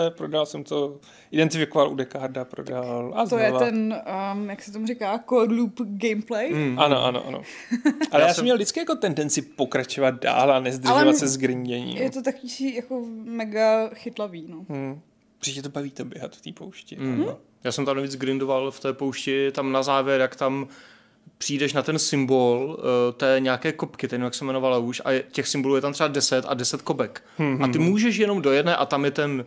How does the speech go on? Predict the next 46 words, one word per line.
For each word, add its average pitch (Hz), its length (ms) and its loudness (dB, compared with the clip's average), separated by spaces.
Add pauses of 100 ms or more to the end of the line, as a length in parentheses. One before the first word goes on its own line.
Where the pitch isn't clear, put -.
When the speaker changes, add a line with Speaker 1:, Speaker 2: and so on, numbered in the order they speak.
(140)
Speaker 3:
Duriel, 127 420 4
myslím, 135 260 2
Speaker 1:
No, 160 60 4
no, 196 100 2
no. 208 100 -4 (420)
Speaker 3:
ale, 127 280 4 (460)
eh, 127 560 4
můžeš 156 320 -2
projít 147 240 0
úplně 160 200 0
všechny 143 420 -2
a 127 80 0
tam 123 180 -4
jsou 127 140 -6
ti 131 220 -4
hadi, 123 340 -2 (240)
myslím, 127 300 -4
a 131 80 -2
tak, 120 360 0
a 117 340 -2 (220)
tam 117 200 -2
s-, - 160 -8
tam 117 200 -2
to 120 100 -6
hodně 127 180 -2
nagrinduješ, 110 540 -4
tak - 160 -18
tam 113 140 -8
jsem 117 240 -6 (100)
to 127 100 -8
vždy, 117 160 -6
i 143 160 -4
když 202 140 0
jsem 190 180 -4
už 185 160 -8
v-, 135 100 -4 (260)
znal 147 200 0
ten 175 140 0
symbol, 165 300 0
tak 123 140 -2
jsem 123 100 -6
prostě 113 200 -10
všude 127 200 -6
chodil, 120 300 -6
furt - 180 -14
stejně. 110 300 -10